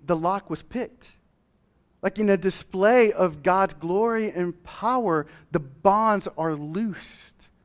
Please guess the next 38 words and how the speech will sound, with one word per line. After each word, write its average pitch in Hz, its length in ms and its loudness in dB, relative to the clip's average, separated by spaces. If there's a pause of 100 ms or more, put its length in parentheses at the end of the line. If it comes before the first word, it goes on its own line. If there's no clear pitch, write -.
(240)
just - 260 -12
like 170 240 -8
that. 151 400 -10 (1300)
Just 254 300 -4
like 170 220 -4
that. 135 220 -4
See, 196 80 -12
this 240 180 -6
is 233 100 -10
what 185 140 0
happens 175 320 -2
when 147 100 -2
God 147 220 0
acts 127 160 -4
suddenly. 127 380 -6 (1800)
Nothing 196 340 0
can 165 160 -4
stop 131 400 -2
him. 123 320 -6
Nothing 202 640 0
can 175 160 -4
prevent 165 380 -4
him 175 140 -4
from 151 160 -8
doing 165 340 -2
what 151 100 -2
he 151 100 -10
wants 147 240 -4
to 143 60 -10
do. 143 140 -2
Nothing, 160 760 -2
folks, 139 340 -6 (320)
can 156 140 -2
keep - 400 -14
him 180 240 -8 (200)
from 143 200 -6
rescuing 143 840 -8
you. 127 400 -12